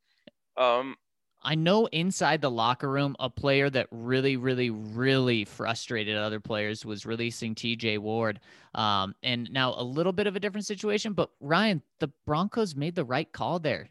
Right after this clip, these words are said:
Speaker 2: T J went on to, uh, I, I don't think he did, or I know he didn't do much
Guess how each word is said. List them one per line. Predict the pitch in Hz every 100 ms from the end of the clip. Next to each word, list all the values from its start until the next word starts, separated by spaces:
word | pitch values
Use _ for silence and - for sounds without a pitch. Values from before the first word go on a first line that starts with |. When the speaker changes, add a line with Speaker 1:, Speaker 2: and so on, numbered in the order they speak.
| _
Speaker 2:
T | - 160
J | 156 165
went | 143 147
on | 143 143 147
to, | - 151 135 123
uh, | 117 107
I, | 110 120
I | 127
don't | 123 143 -
think | 170 170
he | 156
did, | 123 131 151 -
or | 139 92
I | 113
know | 117 165
he | 190 120
didn't | 117 110
do | 117
much | 107 104 -